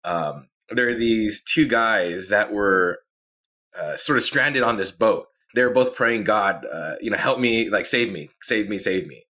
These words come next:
There was a boat that came by and they asked, "Hey, do you guys need help? Uh, do you guys wanna come on board?" And both those guys were saying, "Oh no, God will save me." And that boat left.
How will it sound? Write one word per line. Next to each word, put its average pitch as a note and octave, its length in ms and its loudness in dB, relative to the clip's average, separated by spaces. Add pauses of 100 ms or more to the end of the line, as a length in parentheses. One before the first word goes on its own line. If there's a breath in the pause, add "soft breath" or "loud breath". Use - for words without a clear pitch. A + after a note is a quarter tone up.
There C3 120 -2
was B2 100 -2
a A2 60 -6
boat C#3 300 2
that A2 180 0
came G#2 260 -6
by G#2 520 0 (500)
and A2 460 2
they A#2 120 4
asked, C3+ 260 0
"Hey, D3+ 140 2
do B2 80 -2
you B2+ 100 4
guys C3 160 2
need A2+ 120 -4
help? F#3 320 0 (120)
Uh, G2+ 220 4
do G#2 80 0
you B2 80 6
guys C3 140 2
wanna A#2+ 120 0
come B2+ 200 -2
on A2+ 120 -2
board?" D#3 340 2 (200)
And A#2 140 -2
both C#3+ 180 2
those B2 160 2
guys A#2 240 2
were G#2+ 80 -2
saying, G#2 340 0 (280 loud breath)
"Oh D3+ 100 4
no, D#3 140 4
God C3 240 2
will A#2+ 80 -2
save A#2+ 280 2
me." D2 180 -14 (460)
And B2 140 0
that A#2+ 140 0
boat A#2 180 4
left. - 400 2